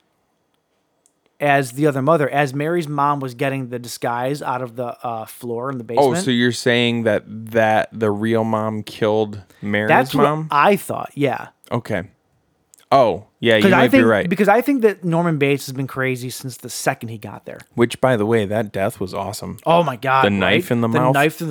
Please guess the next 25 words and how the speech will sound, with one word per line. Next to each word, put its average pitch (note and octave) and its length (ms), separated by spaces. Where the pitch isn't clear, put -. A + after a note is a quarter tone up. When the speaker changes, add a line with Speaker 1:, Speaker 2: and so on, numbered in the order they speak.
Speaker 1:
the, B2+ 60
yeah. C3 220
Speaker 2:
<laughs> - 100
It D3+ 40
was C#3 80
Speaker 1:
They, F3 120
Speaker 2:
so C3+ 300
Speaker 1:
they F3+ 120
Speaker 2:
good. C#3 180
Speaker 1:
de-, G3+ 80
they, A#3 440
they, G3+ 320
they E3 160
definitely G#3 680
doubled D3+ 420
up D3 140
on D3+ 80
the B2 60
gore A2+ 320
in C3 80
this C#3+ 160
movie. F3 280
Speaker 2:
Yeah. F2+ 240
Speaker 1:
But E3 100
they C#3+ 220